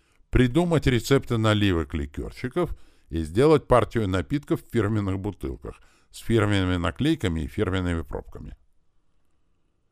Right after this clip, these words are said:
Так как в хозяйственные дела других поместья я не вмешивался, специалист напрягся и стал бояться.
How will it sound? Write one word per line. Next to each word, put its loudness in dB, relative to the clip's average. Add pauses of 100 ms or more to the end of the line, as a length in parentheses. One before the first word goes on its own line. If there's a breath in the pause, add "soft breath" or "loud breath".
(260)
Так -6
как -6
в -20
хозяйственные -2
дела -4
других -10
поместья -6
я -4
не -6
вмешивался, -10 (360 soft breath)
специалист 2
напрягся 0
и -12
стал -6 (120)
бояться. -12